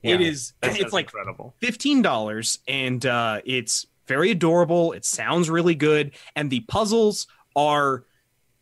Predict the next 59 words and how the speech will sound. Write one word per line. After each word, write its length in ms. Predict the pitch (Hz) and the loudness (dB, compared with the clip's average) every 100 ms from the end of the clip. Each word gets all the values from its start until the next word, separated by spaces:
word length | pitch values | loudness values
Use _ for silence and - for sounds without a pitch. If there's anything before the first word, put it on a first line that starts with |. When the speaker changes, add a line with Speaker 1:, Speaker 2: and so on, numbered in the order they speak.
| _ - | _ -2
Speaker 1:
they're, 260 | 190 214 220 | 0 0 -2
I 60 | 180 | -2
mean, 160 | 214 196 | 0 2
they're 140 | 220 | 2
the 140 | 220 | 2
exact 300 | 190 151 196 | 2 0 -2
kind 100 | 226 | -2
of 80 | 208 | -4
puzzles 400 | - 214 190 175 | -2 0 0 -2
of 380 | - 151 147 127 - | -2 -2 -2 -6 -14
you 460 | 147 170 175 160 - _ _ _ _ | -8 -4 -4 -6 -12 _ _ _ _
feel 220 | 226 226 | -2 2
like 180 | 220 185 | 2 0
a 80 | |
thing 220 | 165 185 214 | -2 -2 -2
is 120 | 175 | -2
impossible 760 | 139 - 160 - 214 277 294 _ _ | -4 -4 -4 -2 -2 -4 -6 _ _
until 280 | 185 185 208 | -2 0 2
you 180 | 185 175 | 2 0
see 260 | - 214 214 | -2 0 2
the 140 | 170 | 2
one 280 | 151 175 190 | 2 2 2
little 180 | 185 180 | 2 2
thing 240 | - 170 | 0 0
that 140 | 190 190 | 0 0
you 160 | 160 | -2
overlooked, 560 | 143 160 170 135 202 - - | 0 2 2 2 0 -2 -4
and 120 | 160 | -2
then 100 | 151 | -2
you 140 | 151 | -2
do 280 | 135 139 165 | 0 2 4
it, 120 | 233 160 | 2 0
and 100 | 151 | -2
you're 100 | 143 | -2
like, 140 | 131 | -2
"I'm, 220 | 135 139 - | -4 -6 -6
I 80 | 143 | -4
was 180 | 147 139 | -4 -4
an 80 | 160 | -4
idiot. 280 | 175 92 _ - | -4 -8 _ -4
I 80 | 175 | -2
was 160 | 180 | 0
so 200 | - 202 | 0 0
dumb 360 | 160 202 247 170 | 2 0 2 -2
the 80 | 135 | -4
whole 160 | 190 | -8
time. 240 | 185 233 180 | -4 -6 -4
How 100 | 156 | -4
did 100 | 156 | -2
I 60 | 151 | -2
not 240 | 156 175 | -4 -6
see 440 | - 214 160 131 _ _ _ - | -8 -8 -8 -10 _ _ _ -4
the 140 | 190 | 0
obvious 360 | 185 196 185 170 | 2 2 0 -2
solution?" 520 | 185 165 254 - 110 _ _ _ _ - | -2 -2 -2 -4 -12 _ _ _ _ -6
Uh, 20 | |
Speaker 2:
Mm-hmm. 220 | 156 147 151 | -2 -2 -2
Speaker 1:
and 120 | 175 | -2
it 160 | 156 | -4